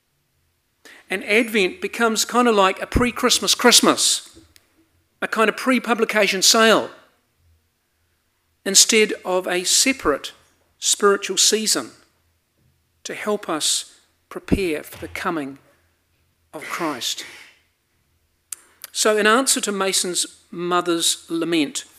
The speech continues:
"I just thought there would be more," my answer is, there is more to life than the milestones of life. There is more to life than the material world that surrounds us.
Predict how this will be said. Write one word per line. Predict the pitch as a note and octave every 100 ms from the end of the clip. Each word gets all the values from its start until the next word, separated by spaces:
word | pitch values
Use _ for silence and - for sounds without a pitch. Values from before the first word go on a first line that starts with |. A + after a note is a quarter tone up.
| -
"I | E3+
just | D#3+ G#3+ A#3 B3 - -
thought | G#3+ F#3 F#3
there | F3+
would | E3+ E3+
be | D#3
more," | D#3 D#3+ E3+ D3+ A#2+ - - _ _ _ _ _ _ _ _ _
my | F3+ F#3 G#3
answer | - F#3 F3+ F#3+ F3+ -
is, | E3+ D#3+ - - _ _ _ _ _ -
there | F#3 F#3 - -
is | A3 A#3+ A3+ - C4 E3+
more | F3+ G3 E3+ C3 D3+ - _ _ _ _ _ _
to | -
life | E3 E3 D3+ C3+ - -
than | D#3+ D3+
the |
milestones | D3+ D3+ D3+ C#3+ - C#3+ B2 A#2+ -
of | - C3
life. | B2+ B2+ - - - _ _ - - - - _ _ _ _ -
There | G3
is | F3
more | F#3+ G#3 A#3+
to | A#3+
life | G3+ E3 E3 -
than | F3
the | E3+
material | F3 - - G#3+ G3+ F#3
world | E3+ F3+ D#3
that | -
surrounds | - E3+ D#3 D3+ D3
us. | C3+ - - - -